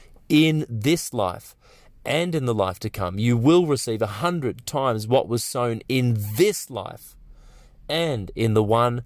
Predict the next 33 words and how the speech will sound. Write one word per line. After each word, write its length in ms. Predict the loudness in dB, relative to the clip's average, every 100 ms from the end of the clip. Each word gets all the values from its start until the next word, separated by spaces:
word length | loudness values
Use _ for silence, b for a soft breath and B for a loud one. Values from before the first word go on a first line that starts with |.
| b b -6
that 180 | 0 2
is 120 | 2
to 100 | -2
come. 320 | -8 -6 -8 -10 -20 -20 -20 b b b
We 540 | -8 2 4 4 0 -2 -6
are 100 | -2
the 120 | 0
government 500 | 0 0 0 -2 -4
of 100 | -2
God. 320 | -2 -2 -8 -18 -20 -20 -20 -20 -20 -20 -18 -18 -20 -20 -20 -20 -20 -20 _ -20 B B
We 140 | 2
operate 400 | 2 4 2 4
in 100 | 2
this 180 | -2 -2
world, 380 | 0 0 0 -8 -4
but 140 | 0 0
we 380 | 2 2 2 -2 -4
are 240 | -2 -2
above. 520 | -4 -8 -4 -4 -2 -2
We 140 | 0
are 80 | 0
not 280 | 0 0 0
beneath. 500 | 0 0 -4 -10 -20 B B B -2
We 140 | 0
are 40 | 2
the 120 | 0
head 420 | 2 2 2 -2 _ b b -6
and 160 | -2
not 160 | 0 -2
the 80 | -4
tail. 420 | -4 -4 -6 -12 b b
We 160 | -2 2
lend, 460 | 4 2 0 -6